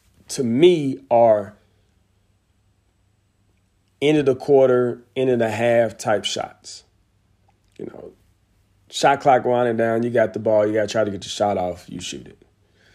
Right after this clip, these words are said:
But Malik said he quit shooting those crazy shots and he focused more on catch and shoot and one dribble,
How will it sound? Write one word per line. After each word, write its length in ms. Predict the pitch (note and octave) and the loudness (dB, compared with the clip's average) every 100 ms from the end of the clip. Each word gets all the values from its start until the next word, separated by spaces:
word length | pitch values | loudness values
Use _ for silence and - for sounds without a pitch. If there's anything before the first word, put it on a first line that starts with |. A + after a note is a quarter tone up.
| _ _ _ - | _ _ _ 2
But 140 | C3+ | 2
Malik 400 | B2 A2+ D3 F3+ | 4 2 2 2
said 400 | - D#3 C3 A#2+ | 0 0 2 0
he 200 | A2+ D#3+ | -2 -4
quit 340 | D#3+ F3+ E3 - | 2 2 2 -2
shooting 460 | - D3+ C#3 A2+ | -2 -2 0 0
those 320 | A#2 C3 B2+ | 2 2 2
crazy 360 | - A#2+ A#2 G#2 | -2 -4 -2 -6
shots 680 | - C3 B2+ G#2 - - - _ _ | -4 -2 0 -2 -8 -16 -18 _ _
and 140 | - A2 | -8 -6
he 140 | A#2+ | -6
focused 480 | A2+ A#2+ B2 B2 A2+ | -2 0 0 -2 -4
more 240 | A#2+ A#2 | -2 0
on 80 | A2 | -2
catch 320 | G#2 C3+ C3 | -2 -2 -2
and 100 | B2+ | -6
shoot 240 | - B2 A#2 | -6 -4 -4
and 160 | G#2+ | -4
one 160 | A2 A2+ | -2 -4
dribble, 420 | G#2+ A2+ G#2 G#2 | -4 -4 -6 -8